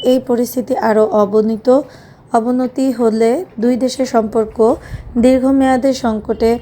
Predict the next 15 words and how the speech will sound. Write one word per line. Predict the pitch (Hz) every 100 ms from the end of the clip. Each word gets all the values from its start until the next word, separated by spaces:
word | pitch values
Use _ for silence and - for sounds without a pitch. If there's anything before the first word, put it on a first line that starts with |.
| - - - - - - -
পড়-, | 254 220 -
পড়তে | 233 214 214
পারে। | 233 226 226 208 - - - - - - - _ _
মধ্যপ্রাচ্যের | 240 247 240 262 240 240 247
মুসলিম | 233 226 226 240 254
অধ্যুষিত | - 214 226 226 233
রাষ্ট্র | 233 214 214 -
সৌদি | 247 - 220 226
আরবের | 220 220 202 233 262 - - - 226
দুই | 269
দিনের | 269 269 277
সফর | 277 247 233 247
শেষে | 247 240 220 220
কাতারে | 220 214 214 208
পৌঁছেছেন | 208 214 214 196 226